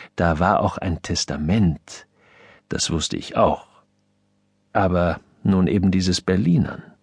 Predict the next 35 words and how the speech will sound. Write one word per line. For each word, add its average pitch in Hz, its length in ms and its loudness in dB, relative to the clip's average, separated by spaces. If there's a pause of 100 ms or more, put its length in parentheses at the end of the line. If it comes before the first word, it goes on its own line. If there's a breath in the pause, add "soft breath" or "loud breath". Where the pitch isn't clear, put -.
(480)
Ich - 180 -2
hatte 170 200 2
ein 151 80 4
bisschen 147 300 -2
Angst. - 400 -8 (1040 loud breath)
Denn 135 100 4
das 156 120 4
letzte 180 340 6
Mal, 117 320 6
vor 147 180 4
langen, 208 500 6
langen 170 320 6
Jahren, 135 480 4
als 135 180 2
Onkel 139 220 2
Erich 156 320 2
bei 139 100 4
uns 147 220 2
zu 135 140 -2
Besuch 147 320 0
gewesen 101 420 2
war, 104 180 4 (380 loud breath)
da 110 140 4
lallte 120 600 4
Theochen 120 640 2
noch, 113 240 2
und 117 340 0
gelallt 107 680 2
wird 123 140 -2
in 120 100 2
Berlin 120 360 4
genauso 107 460 2
wie 101 100 2
in 101 120 2
Hannover. 110 440 2